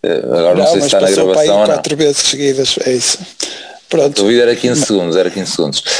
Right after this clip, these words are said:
Speaker 1: Mas, eh, vamos então arrancar com a cena do, do M V P.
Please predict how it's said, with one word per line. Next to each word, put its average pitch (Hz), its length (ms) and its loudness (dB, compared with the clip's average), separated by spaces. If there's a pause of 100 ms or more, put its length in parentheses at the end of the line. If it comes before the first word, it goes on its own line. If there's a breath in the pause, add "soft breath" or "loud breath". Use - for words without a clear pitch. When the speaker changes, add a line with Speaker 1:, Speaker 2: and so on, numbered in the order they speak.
(120)
Speaker 1:
Mas, 127 360 2
eh, 123 260 4
vamos 123 240 2
então 113 360 2
arrancar 104 380 -2
com 113 160 -2
a 101 40 -2
cena 101 320 -2
do, 98 580 2
do 98 140 2
M 104 120 2
V 95 160 0
P. - 260 0